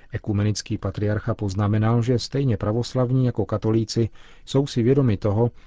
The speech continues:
že problémy nahromaděné po staletí nevyřešíme ze dne na den. Pokrok učiněný během padesáti let vzájemných kontaktů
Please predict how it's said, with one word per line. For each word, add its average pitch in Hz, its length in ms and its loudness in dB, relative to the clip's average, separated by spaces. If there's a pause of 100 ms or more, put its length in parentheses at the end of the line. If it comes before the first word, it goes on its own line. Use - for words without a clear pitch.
(200)
že 104 140 -2
problémy 120 540 2
nahromaděné 113 640 2
po 101 140 -6
staletí 113 640 0 (260)
nevyřešíme 117 720 0
ze 104 140 -2
dne 101 180 0
na 110 120 0
den. 87 280 -2 (680)
Pokrok - 460 -2
učiněný 113 520 0
během 101 260 -2
padesáti 104 600 -4
let 104 160 0
vzájemných 101 560 -2
kontaktů 107 680 -2